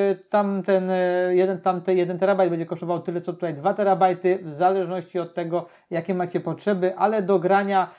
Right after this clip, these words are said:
do tak naprawdę codziennej pracy, to w zupełności Wam takie transfery moim zdaniem wystarczą. Mamy dodatkowo tutaj dużą pojemność, więc ze spokojem wszystkie gry, wszystkie dane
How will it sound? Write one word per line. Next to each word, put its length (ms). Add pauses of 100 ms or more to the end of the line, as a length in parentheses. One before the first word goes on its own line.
(140)
do 360
tak 140
naprawdę 260
codziennej 360
pracy, 420
to 200
w 60
zupełności 580
Wam 420
takie 240
transfery 460
moim 300
zdaniem 560
wystarczą. 720 (300)
Mamy 240
dodatkowo 480
tutaj 320
dużą 260
pojemność, 460
więc 140
ze 60
spokojem 440
wszystkie 380
gry, 220
wszystkie 260
dane 420